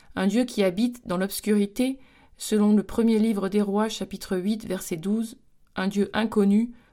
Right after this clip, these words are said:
selon les Actes des Apôtres, chapitre dix-sept, verset vingt-trois. C'est un Père qui nous aime, nous pardonne et nous adopte comme ses filles et ses fils lorsque nous venons à lui par la foi.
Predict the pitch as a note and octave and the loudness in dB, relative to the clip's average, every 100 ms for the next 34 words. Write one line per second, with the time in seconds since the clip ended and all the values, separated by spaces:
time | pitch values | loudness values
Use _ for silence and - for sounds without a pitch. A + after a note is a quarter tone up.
0 | - - A3+ A3 A3 F#3+ A3+ A#3+ A3 G3 | -16 -4 0 2 4 2 0 0 -2 0
1 | G3+ G3 G3 A#3 - G3+ G3+ G3+ G3 F#3 | 0 0 0 -4 -4 -6 -6 -6 -8 -8
2 | F3+ G#3 A#3+ G#3 F#3+ G3 G#3 F#3 F#3 - | -6 -2 -2 0 -2 -4 -4 -4 -6 -8
3 | - E3 - _ _ _ _ - - - | -12 -12 -14 _ _ _ _ -20 -20 -20
4 | - C4 C4+ B3+ C4 C#4 - A#3 G#3 F#3 | -6 0 2 4 4 2 2 4 4 2
5 | F#3+ F#3 F3+ E3+ _ _ _ - A3 B3 | 0 -4 -6 -10 _ _ _ 0 4 4
6 | A#3+ G#3+ G3+ G3+ G#3 G#3 - _ G#3 A3+ | 2 0 0 2 2 0 -6 _ 2 4
7 | G#3+ A3+ G#3 B3 B3+ - - G#3 G#3 G#3+ | 4 2 4 0 -2 -6 0 0 0 -4
8 | - B3 B3+ B3 G#3 G3+ G3 G3 G#3+ A#3 | -2 -2 0 -2 -4 -2 -4 -4 -6 -6
9 | - - - _ _ _ - G#3+ A#3+ A#3 | -10 -16 -20 _ _ _ -4 -2 0 4
10 | A3 G3+ A#3 C4 A#3 G#3+ A3+ A#3 G3 G3 | 4 4 6 6 6 4 2 0 -2 -4
11 | - F3+ E3+ | -6 -8 -8